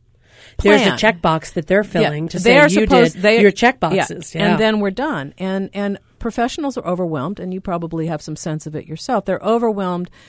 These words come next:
Speaker 2: And so for me, what I think is important is, for one thing, to create the narrative, and then also f-, in other, sort of in other stories, is to be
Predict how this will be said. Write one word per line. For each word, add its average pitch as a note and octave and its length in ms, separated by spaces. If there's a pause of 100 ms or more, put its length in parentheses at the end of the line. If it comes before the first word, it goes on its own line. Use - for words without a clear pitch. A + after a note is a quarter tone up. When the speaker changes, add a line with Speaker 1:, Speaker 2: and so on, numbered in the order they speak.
(320)
Speaker 2:
And G3+ 140
so G#3+ 180
for - 160
me, C#4 220
what D#4 160
I G#3+ 80
think G3+ 180
is F#3+ 140
important F3 720 (140)
is, E3+ 340
for - 140
one F3+ 100
thing, F3 140
to E3 100
create F#3 440
the G3+ 80
narrative, D#3+ 800 (380)
and F#3 180
then F3+ 120
also G#3 560
f-, - 260
in F3 180 (120)
other, A#3 320 (960)
sort G3+ 140
of F3 40
in F3+ 80
other A#3 200
stories, F3+ 640
is F3 180
to - 160
be G3 140